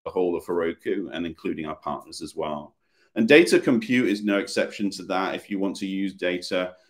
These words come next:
we wanna make sure that that can grow elastically with your needs, with the right controls in place,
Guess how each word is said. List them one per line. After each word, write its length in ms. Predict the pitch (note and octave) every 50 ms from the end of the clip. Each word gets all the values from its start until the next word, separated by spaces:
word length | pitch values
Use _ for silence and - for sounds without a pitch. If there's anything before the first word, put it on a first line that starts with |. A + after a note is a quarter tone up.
| _ _ -
we 100 | G2 G2
wanna 200 | F#2+ G2 G2 G2
make 200 | G2 G2 F#2+ -
sure 200 | - - G2+ F#2
that 180 | F2+ E2+ - -
that 200 | F2 E2+ - -
can 140 | G2+ F2+
grow 360 | F2 - F#2 F#2+ F#2+ F#2+ F#2 F2+
elastically 580 | F2 E2+ F2+ F2 - - - G2+ - - G2
with 160 | G2+ G2 F#2+
your 160 | G2 G2+ F#2+ F2+
needs, 300 | F#2+ F#2 F#2+ G#2 G2+ G2+
with 220 | G#2+ A#2 A#2 -
the 100 | B2+ B2+
right 260 | B2+ B2 A#2+ A#2 -
controls 500 | - A#2 G#2+ G#2+ A2+ G#2+ G2+ G2 F#2+ G2
in 120 | G2 F2+ -
place, 540 | - G#2+ G2 E2+ E2 E2+ F2 - - -